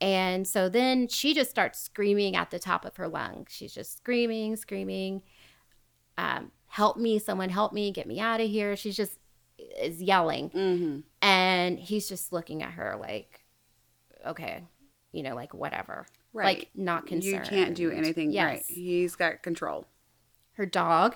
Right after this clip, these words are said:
Speaker 1: starts barking
Speaker 2: <gasps> The dog
Speaker 1: at
Speaker 2: is
Speaker 1: that
Speaker 2: in this
Speaker 1: time.
Speaker 2: tin
Speaker 1: So
Speaker 2: roof
Speaker 1: the dog,
Speaker 2: area?
Speaker 1: the dog is
Speaker 2: He
Speaker 1: with
Speaker 2: took
Speaker 1: her.
Speaker 2: the dog?
Speaker 1: Yes, the dog is with her. And the dog is barking and everything. And so then Martin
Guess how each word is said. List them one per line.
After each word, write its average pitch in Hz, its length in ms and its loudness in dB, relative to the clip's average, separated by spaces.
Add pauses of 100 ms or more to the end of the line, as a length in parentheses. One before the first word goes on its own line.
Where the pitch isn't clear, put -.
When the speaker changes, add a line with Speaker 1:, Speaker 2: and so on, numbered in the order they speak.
(120)
Speaker 1:
starts 254 300 4
barking 220 720 6
Speaker 2:
<gasps> - 60 -12
The 208 60 -2
dog 233 160 6
Speaker 1:
at - 0 -
Speaker 2:
is - 20 8
Speaker 1:
that - 100 10
Speaker 2:
in 240 60 8
this 226 80 4
Speaker 1:
time. 165 140 8
Speaker 2:
tin 220 80 4
Speaker 1:
So 220 60 2
Speaker 2:
roof 233 200 4
Speaker 1:
the 190 60 0
dog, 185 180 6
Speaker 2:
area? 269 480 4
Speaker 1:
the 190 80 -6
dog 196 300 2
is 226 140 2
Speaker 2:
He 320 80 2
Speaker 1:
with 277 80 2
Speaker 2:
took 320 140 4
Speaker 1:
her. - 60 -6
Speaker 2:
the 453 40 2
dog? 330 400 0 (580)
Speaker 1:
Yes, - 220 -10
the - 140 -12
dog 170 220 -10
is - 120 -12
with 160 180 -8
her. - 220 -12 (680)
And 165 360 0
the 170 60 -8
dog 170 240 0
is 214 120 -2
barking 190 440 2
and 190 80 -2
everything. 180 640 -4
And 175 220 0
so 180 240 0
then 175 400 -2 (300)
Martin 196 640 2